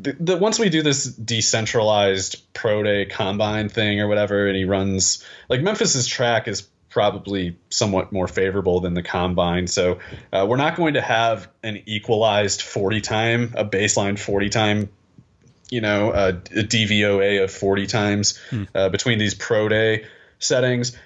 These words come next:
Speaker 1: So I could imagine Gainwell running, like, a four three seven or something like that. And, and if he does that, then he'll, if, if he runs even a four four five, he will definitely get his, his hype train rolling.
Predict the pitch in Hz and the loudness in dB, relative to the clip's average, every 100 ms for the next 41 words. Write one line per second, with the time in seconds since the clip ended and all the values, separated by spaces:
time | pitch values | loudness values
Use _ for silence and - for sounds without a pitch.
0 | _ - 120 117 - 190 269 165 160 147 | _ -2 0 0 0 0 0 2 0 -2
1 | 117 117 117 107 101 107 104 98 95 92 | -6 -6 0 -2 0 -4 -4 -2 -2 -2
2 | - 98 92 - 90 87 - 90 90 90 | -2 -2 -2 0 -2 -2 0 0 0 0
3 | 87 95 90 92 92 87 - 92 92 90 | -2 -2 -2 -2 -2 -2 -2 0 2 0
4 | 87 87 82 90 82 - 90 98 165 - | 0 -2 -4 -4 -6 -8 -12 -10 -12 -8
5 | 98 110 151 135 104 104 95 90 92 87 | -4 0 0 0 0 0 0 0 -2 -2
6 | 92 87 - 160 185 175 339 226 160 151 | -6 -6 -4 -2 0 0 0 0 0 -2
7 | 95 - 117 101 90 - 131 107 - 104 | -2 -2 -4 -4 -8 -2 0 0 -2 -6
8 | 92 85 - 101 98 92 87 87 - 95 | -6 -8 0 0 0 -8 -2 -4 -2 -6
9 | - 95 - 92 90 - 85 85 87 85 | -2 -4 0 0 0 -4 -2 0 2 2
10 | 92 | 0